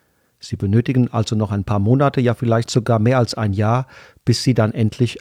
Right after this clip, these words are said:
abgefüllt werden. Und selbst dann ist ja ihre Entwicklung längst noch nicht abgeschlossen. Vor ein paar Tagen habe ich eine Flasche Riesling, großes Gewächs aus dem Jahr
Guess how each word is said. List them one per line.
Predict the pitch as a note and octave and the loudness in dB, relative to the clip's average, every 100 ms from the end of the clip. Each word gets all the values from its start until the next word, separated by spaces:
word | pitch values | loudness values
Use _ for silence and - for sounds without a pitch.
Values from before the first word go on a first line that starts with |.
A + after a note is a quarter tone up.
| _ | _
abgefüllt | - - A2+ - G#2+ F#2+ | -8 -2 -2 2 0 0
werden. | F#2+ G2 - F2+ _ - - _ | -2 -4 -6 -12 _ -20 -20 _
Und | B2+ A#2+ | 0 2
selbst | - G#2+ - - - | 2 0 -2 -6 0
dann | A2+ D3 D#3+ - _ - _ - | 2 2 0 -4 _ -20 _ -10
ist | - - | -4 -2
ja | G#2+ - | -2 0
ihre | A#2 G#2 A2 | 0 0 -2
Entwicklung | A2+ G2+ B2 G#2+ A#2 A#2 G#2+ - _ - | -4 -2 -2 -2 2 2 2 -4 _ -4
längst | A2+ F#2+ - A#2 | -2 -2 -2 0
noch | A2 - | 0 2
nicht | C3 B2 - - | 0 0 -6 -10
abgeschlossen. | - G3 - G2+ - - _ _ _ - - _ | -2 -2 -2 -6 -8 -16 _ _ _ -20 -20 _
Vor | - A#2 | -2 2
ein | |
paar | A#2+ A2+ | 2 2
Tagen | C#3 D3+ C#3+ | 2 4 2
habe | C#3 | 2
ich | A#2+ | 2
eine | - A2+ | 0 0
Flasche | - B2 A#2+ | 0 0 2
Riesling, | A2+ D3+ - C#3 C3 - - - _ | 2 0 0 2 0 -2 -14 -20 _
großes | - A#2+ C3 B2+ - | -8 -4 -2 -2 -2
Gewächs | G2+ C3 - | 0 0 -2
aus | - A2 | -6 -4
dem | A#2+ A2 | 0 0
Jahr | G#2 G#2+ A2+ | 2 0 0